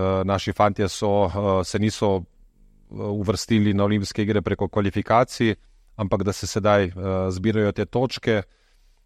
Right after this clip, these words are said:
Naši fantje bi proti slabše uvrščeni reprezentanci izgubili res, eh, dosti točk, s tem pa bi tudi Nizozemska pridobila te zelo, zelo pomembne točke, ki bi jih še nekako ohranjalo v, v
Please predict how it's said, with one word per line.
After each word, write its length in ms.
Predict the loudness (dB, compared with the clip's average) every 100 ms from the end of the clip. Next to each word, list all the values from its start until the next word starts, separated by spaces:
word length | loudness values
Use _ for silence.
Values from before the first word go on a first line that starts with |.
| 0
Naši 320 | 2 2 -2
fantje 440 | 2 2 2 0
bi 200 | 2 0
proti 280 | 0 -6 -6
slabše 420 | -2 0 0 0
uvrščeni 440 | 0 0 0 0 0
reprezentanci 720 | -2 -4 0 0 0 0 -2
izgubili 580 | -2 -4 -4 -2 0 2
res, 360 | 2 0 -2 -2
eh, 40 | 0 0 -2
dosti 400 | -2 -2 0 -4
točk, 420 | -2 -2 -2 -8 -20 _ _ _ _
s 100 | -2
tem 140 | 0
pa 80 | 2
bi 140 | 0 0
tudi 200 | 0 2
Nizozemska 640 | 2 2 0 0 -2 -4
pridobila 500 | -4 -2 -2 0 0
te 380 | 2 2 2 0 -4 -8
zelo, 300 | -2 0 2
zelo 200 | 2 0
pomembne 440 | 0 0 0 0 -2
točke, 560 | -2 -4 -4 -2 -2 -4 _ _ _ _
ki 160 | -2 0
bi 140 | 0
jih 80 | -2
še 200 | -2 0
nekako 420 | 2 2 2 0
ohranjalo 520 | 0 2 2 2 0
v, 300 | 2 2 2 0
v 220 | 0 2